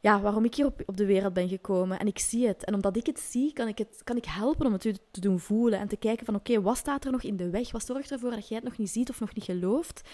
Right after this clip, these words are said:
En welke stappen gaan we ondernemen? Wat mocht je gaan doen?" En een van die dingen is echt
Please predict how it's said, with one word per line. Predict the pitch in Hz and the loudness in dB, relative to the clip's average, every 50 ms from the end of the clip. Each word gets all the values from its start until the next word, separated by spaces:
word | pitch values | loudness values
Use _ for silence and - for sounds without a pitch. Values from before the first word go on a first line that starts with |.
| - - - - - - | -20 -20 -20 -20 -10 -6
En | - | -2
welke | 208 254 262 285 | -2 0 0 -2
stappen | 247 - 254 254 - 262 | -2 -2 -2 0 0 0
gaan | 254 247 | 0 0
we | 233 | 0
ondernemen? | 220 220 208 208 208 202 202 214 214 196 | 0 -2 -2 -2 -2 0 0 0 2 2
Wat | 190 196 | 0 0
mocht | 208 220 214 - | 0 -2 -4 -4
je | 220 | -6
gaan | 208 196 185 | -6 -6 -4
doen?" | 175 208 214 208 | -2 -2 -2 -2
En | 196 185 | -2 -4
een | - - 220 240 262 | -2 0 2 2 2
van | 247 240 220 | 0 -2 -2
die | 202 170 | -2 -2
dingen | - 202 214 240 254 247 247 - - - - - - _ _ _ _ _ | -2 0 2 2 2 2 0 -2 -6 -16 -20 -20 -20 _ _ _ _ _
is | 214 202 - - - | -4 -2 -2 -4 0
echt | - 190 233 240 - - - - - - - | 2 2 2 2 2 -4 -12 -14 -14 -14 -14